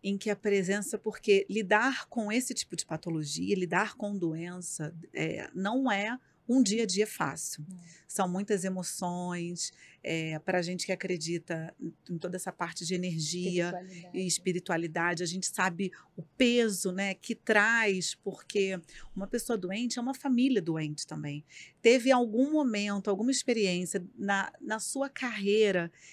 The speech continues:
Speaker 1: que o apoio da sua família foi muito importante pra você conseguir e continuar e seguir o seu propósito?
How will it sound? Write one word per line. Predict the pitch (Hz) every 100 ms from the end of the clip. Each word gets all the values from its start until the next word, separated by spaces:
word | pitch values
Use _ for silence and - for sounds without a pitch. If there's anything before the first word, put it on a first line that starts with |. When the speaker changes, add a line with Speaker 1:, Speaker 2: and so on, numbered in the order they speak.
| - -
Speaker 1:
que | 254
o | 240
apoio | 233 - - 233 254 233 190 170
da | 180
sua | - 190
família | 185 170 180 196 180
foi | -
muito | 190 190 220 254 233
importante | 190 180 - 190 185 180 - 170 - - -
pra | - 190
você | 190 - 220
conseguir | 220 214 - 208 185 190 226 220 185 190
e | 196
continuar | - 202 190 - 208 190 185 208 220 208 196 -
e | 208
seguir | 185 - 185 208
o | 214
seu | 202
propósito? | 185 160 - 190 180 165 - 165